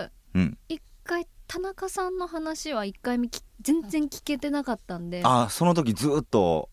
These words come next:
Speaker 1: あれですよね。
Speaker 2: ずっと怒られてたんですよ。鬼の話してから。
Speaker 1: めちゃくちゃ怖かったわ、それ。ん、だから、アクリル板越しに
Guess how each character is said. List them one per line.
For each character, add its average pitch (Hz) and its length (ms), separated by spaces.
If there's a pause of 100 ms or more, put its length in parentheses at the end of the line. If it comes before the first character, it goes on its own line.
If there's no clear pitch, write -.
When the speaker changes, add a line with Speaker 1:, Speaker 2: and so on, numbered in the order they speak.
(160)
Speaker 1:
あ 95 100
れ 98 60
で - 20
す 92 80
よ 80 80
ね。 80 80
Speaker 2:
ず 82 40
っ - 20
と - 20
怒 - 40
ら - 20
れ - 100
て - 80
た 208 120
ん 175 40
で 180 80
す - 100
よ。 - 160
鬼 269 240
の 277 100
話 269 380
し - 80
て 208 120
か 170 60
ら。 185 40
Speaker 1:
め 180 60
ち - 40
ゃ - 40
く 185 80
ち - 80
ゃ - 20
怖 165 220
か 123 80
っ 80 40
た - 140
わ、 64 80
そ 78 100
れ。 57 160 (240)
ん、 104 280
だ 113 100
か 95 120
ら、 80 280 (100)
ア 127 140
ク 135 100
リ 143 80
ル 139 80
板 127 200
越 120 120
し 113 140
に 101 260